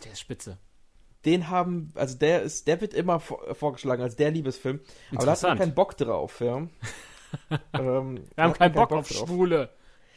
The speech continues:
Speaker 2: Nein, darum geht's nicht, sondern, ähm,
Speaker 1: <laughs>
Speaker 2: wir wollten auch gerne, wir wollten auch gerne mal was haben, was, was nicht so vielleicht, also klar, das ist auch nicht so ganz, aber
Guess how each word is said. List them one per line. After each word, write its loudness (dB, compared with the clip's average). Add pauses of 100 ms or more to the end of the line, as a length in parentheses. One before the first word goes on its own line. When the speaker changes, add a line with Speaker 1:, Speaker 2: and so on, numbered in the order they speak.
(300)
Speaker 2:
Nein, 2
darum 0
geht's -4
nicht, -6
sondern, 0
ähm, 0 (500)
Speaker 1:
<laughs> -20
Speaker 2:
wir -4
wollten 2
auch -2
gerne, 0
wir -2
wollten -2
auch -8
gerne 0
mal -4
was -8
haben, -4
was, -8 (380)
was -4
nicht -2
so -2 (180)
vielleicht, 0
also -4
klar, 4
das -8
ist -12
auch 0
nicht -6
so -6
ganz, -2
aber -2